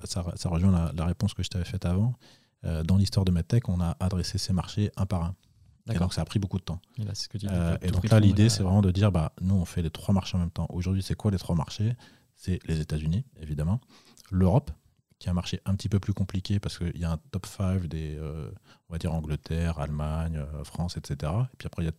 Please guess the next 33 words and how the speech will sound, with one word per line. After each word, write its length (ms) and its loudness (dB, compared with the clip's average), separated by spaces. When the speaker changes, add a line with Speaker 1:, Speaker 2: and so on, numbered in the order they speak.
Speaker 1:
tout 160 -10
un 40 4
tas 160 0
d'autres 280 -2
plus 240 -6
petits 260 -2
marchés 340 -2
qui, 240 -10
du 100 -8
coup, 80 -4
à 40 0
chaque 160 -4
fois, 80 -4
sont 120 -4
plus 140 -4
compliqués 420 -2
à, 340 -2
à, 300 -4
à 160 -6
établir. 480 -2
Et 80 -6
puis 140 -4
la 80 0
Chine, 340 -2
la 80 -8
Chine 180 -4
qui 120 -6
est 40 -2
vraiment 280 0
un 140 0
énorme 340 0
marché 320 -6
potentiel. 640 -4